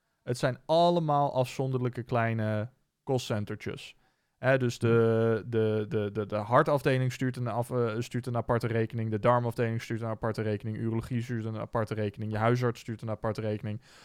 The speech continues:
Dus als, als, als zorgverzeker-, dus, eh, überhaupt, hè, en, en, en mijn vriendin is momenteel bezig met een, eh,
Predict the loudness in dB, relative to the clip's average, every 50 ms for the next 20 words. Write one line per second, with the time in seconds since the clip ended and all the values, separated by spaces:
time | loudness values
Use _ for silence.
0 | -20 -20 -20 _ 0 4 6 6 6 4 -2 -10 _ _ _ _ _ _ _ _
1 | _ _ 6 8 10 10 10 8 6 4 -2 -10 -14 -16 -20 _ _ _ _ _
2 | _ _ _ _ _ _ _ _ _ _ _ -10 0 2 4 4 2 0 -6 -14
3 | -8 _ 0 0 0 0 -2 -2 0 0 0 -2 0 0 2 2 0 -2 -4 -6
4 | -6 -6 -8 -6 -8 -10 -4 -4 -2 0 2 4 4 4 4 4 2 0 0 -2
5 | -2 -4 -4 -4 -2 -2 -2 -2 0 0 0 0 0 0 -2 -2 -2 -2 -2 -2
6 | -2 -2 0 0 0 -2 0 2 2 2 2 0 -2 -4 -4 -2 -4 -2 -4 -4
7 | -4 -2 -2 -2 -2 -2 -2 -2